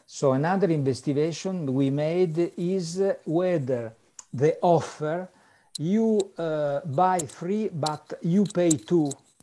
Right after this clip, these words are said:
typically for a yogurt. The third, uh, one is, uh, uh, for free. So it doesn't matter. Uh, you can really, uh,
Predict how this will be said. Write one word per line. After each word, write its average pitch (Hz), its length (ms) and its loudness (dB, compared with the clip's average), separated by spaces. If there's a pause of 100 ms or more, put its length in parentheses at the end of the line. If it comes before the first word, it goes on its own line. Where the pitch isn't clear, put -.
typically 143 580 -4
for 139 240 -6
a 143 60 2
yogurt. 131 580 0 (100)
The 160 240 0
third, 220 500 -2 (500)
uh, 139 240 -6 (120)
one 151 460 0 (140)
is, 139 380 2
uh, 107 180 -6 (680)
uh, 123 220 -6
for 160 360 4
free. 156 580 2 (880)
So 156 460 -2 (120)
it 165 100 -2
doesn't 160 320 2
matter. 104 480 -10 (340)
Uh, 185 60 -12
you 139 520 -2
can 147 360 -2
really, 165 680 0
uh, 127 400 -8